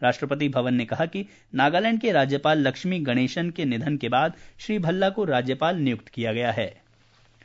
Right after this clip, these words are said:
मौसम विभाग ने आज मध्य महाराष्ट्र, कोंकण, गोवा और तेलंगाना में अलग-अलग स्थानों पर वर्षा का रेड अलर्ट जारी किया है। कर्नाटक के तटवर्ती और दक्षिणी हिस्सों में पश्च-, पश्चिमी मध्य प्रदेश तथा गुजरात के कुछ इलाकों में कल अत्यधिक तेज वर्षा की संभावना है।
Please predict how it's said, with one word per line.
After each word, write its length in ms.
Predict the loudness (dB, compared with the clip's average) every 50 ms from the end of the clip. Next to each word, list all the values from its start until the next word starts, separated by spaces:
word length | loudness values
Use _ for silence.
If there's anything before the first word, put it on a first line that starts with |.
| _ _ _ _ _ _ _ _ -20 -20 -14 -8
मौसम 340 | 0 2 2 2 2 2 2
विभाग 320 | 2 2 4 4 2 2 2
ने 100 | 2 2
आज 180 | 2 2 2
मध्य 320 | 2 2 2 0 0 0 0
महाराष्ट्र, 580 | 0 0 0 2 2 2 2 0 -2 -8 -10
कोंकण, 600 | -8 -2 0 2 2 2 2 0 0 0 0 -2
गोवा 440 | 0 0 0 2 2 2 0 0 -2 -8 -18 -20 _ -2
और 120 | -2 -2
तेलंगाना 520 | 0 -2 -2 -2 0 2 2 2 2 2 0
में 120 | -2 -2
अलग-अलग 420 | 0 0 0 0 2 0 -2 -2
स्थानों 380 | -4 -8 -6 -4 -2 -2 -2 0
पर 200 | 2 2 2 2 0 -10 -20 _ _ _ 0
वर्षा 320 | 0 0 0 2 0 0
का 160 | 4 4 4
रेड 240 | 4 6 4 4 4
अलर्ट 240 | 4 4 2 2 2
जारी 280 | 0 2 2 2 2 0
किया 220 | 0 0 0 0
है। 240 | 0 -2 -6 -6 -10 _ -14 -6
कर्नाटक 460 | 0 2 2 2 2 2 0 -4 -2
के 140 | 0 -2 -2
तटवर्ती 580 | 0 -2 -2 0 2 0 0 -2 -2 -6 -6 -2
और 180 | -2 -2 -2
दक्षिणी 360 | 0 -4 -4 -2 0 0 0
हिस्सों 320 | 0 0 -4 -4 -4 -4 -2
में 160 | -2 -2 -4 -6 -10 -20 -20 -20 -4 0
पश्च-, 440 | 0 0 0 -2 _ _ _ _ -20 _ _ 0
पश्चिमी 400 | 0 0 0 -2 -2 0 2 2
मध्य 300 | 2 2 2 2 0 0
प्रदेश 400 | 0 -2 -2 0 0 -2 -2 -2 -6
तथा 200 | -2 0 0 0
गुजरात 420 | 0 0 2 2 2 2 2 0
के 100 | -6 -4
कुछ 220 | -2 -2 -2 0
इलाकों 320 | 2 2 4 2 2 0 -4
में 140 | -4 -4 -4
कल 180 | -4 -4 -4
अत्यधिक 520 | -4 -4 -8 -8 -2 -2 -2 0 -2 -4 -6
तेज 320 | -4 -2 -2 0 0 0
वर्षा 300 | 0 -2 -2 -2 -4 -4
की 160 | -4 -6 -8
संभावना 560 | -4 -2 -2 0 0 0 0 0 0 -2 -4 -4
है। 200 | -6 -8 -8 -10